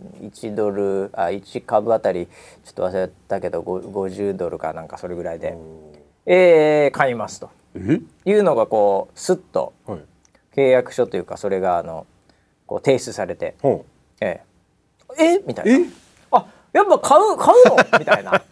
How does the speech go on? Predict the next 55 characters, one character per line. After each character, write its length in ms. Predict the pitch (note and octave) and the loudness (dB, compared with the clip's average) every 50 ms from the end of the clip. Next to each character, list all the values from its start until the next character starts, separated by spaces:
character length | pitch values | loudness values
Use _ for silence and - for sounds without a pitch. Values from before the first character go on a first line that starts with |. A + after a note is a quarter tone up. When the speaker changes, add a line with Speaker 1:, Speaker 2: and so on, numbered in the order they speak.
| - E3+ - _ - | -4 -4 -4 _ -2
Speaker 1:
感 260 | - A3+ B3 B3+ B3 | 0 0 2 0 0
じ 120 | A3+ C4 | -2 0
に 120 | C4+ C4 B3 | 0 0 0
な 160 | G#3+ F#3+ F3 | 0 0 -2
っ 20 | |
て、 460 | - _ - C#4 D4+ D4 G3 C#3 G2+ - | -4 _ 2 4 6 6 6 6 4 2
Speaker 2:
は 160 | B2 G2+ D#2+ | 0 0 0
い。 100 | C2+ - _ _ _ - | -2 -8 _ _ _ -8
Speaker 1:
今、 580 | - G#3 G#3+ F#3+ F3 F3+ F#3 F3+ D3 A2+ G2 F#2 | -4 -2 0 2 4 4 4 4 2 2 0 -4
Speaker 2:
は 60 | G2+ F2+ | -8 -4
い。 20 | - | -2
Speaker 1:
え 880 | C#3+ D3 D3+ D3 D3 C#3+ C3+ C3 B2+ B2 A#2 A2+ A2 A2 A2 A2 A2+ A#2+ | 0 2 2 2 2 4 4 4 4 2 2 2 0 -2 -2 -4 -4 0
ー、 40 | - | 2
じ 60 | B3 | 2
ゃ 40 | C4 | 4
あ 20 | |
こ 80 | G#3+ D#3 | 4 2
れ 60 | A#2 | 0
裁 340 | - A3+ C#4 E4+ G4 G#4 F#4 | 0 2 2 4 4 2 2
判 680 | E4 A3+ F#3+ E3 D3 C3+ B2 A#2 A2+ A2 G#2+ A2+ - - _ _ - | 4 4 4 4 2 0 -2 -4 -6 -8 -8 -10 -12 -18 _ _ -4
や 280 | C#3 A#2+ A#2+ C#3 D#3+ F3+ | -2 0 2 2 2 2
る 160 | G3 B3+ C#4+ | 0 0 0
の 140 | F4+ D#4+ C4+ | 2 2 2
も 200 | G#3 D3+ C3 A#2 | 2 2 -2 -2
ど 280 | G#2 G#2 D#3 G3+ G#3+ G3 | 0 0 0 2 2 0
う 40 | - | -2
か 200 | - - G#2 F#2+ | -4 -6 -8 -4
な 140 | G#2+ B2 D3+ | -2 -2 -2
っ 80 | - | -2
て 40 | _ | _
こ 20 | - | -6
と 120 | B2+ B2+ | -2 -2
で、 60 | B2+ | -2
Speaker 2:
う 20 | A2+ | 0
ん 60 | A2 | -2
う 80 | A#2 - | -4 -2
ん 40 | F3+ | -2
う 40 | F#3+ | -2
ん 40 | E3+ | -2
う 40 | |
ん。 20 | D#3 | -2
Speaker 1:
裁 260 | D3+ F3 F3+ F#3+ F3+ | 0 2 2 2 2
判 180 | C#3+ D3+ C#3+ F3 | 0 0 0 2
が 100 | A3 A#3 | 2 2
延 160 | F3+ C#3+ C3 | 2 2 -2
期 80 | - A#2 | -6 -6
に 60 | G#2 | -6
な 80 | F#2+ F#2 | -6 -8
っ 40 | |
て 100 | - - | -8 -10
る 60 | - - | -16 -16
っ 20 | |
て 160 | _ - - | _ -18 -20
い 40 | D#2 | -20
う。 60 | - | -20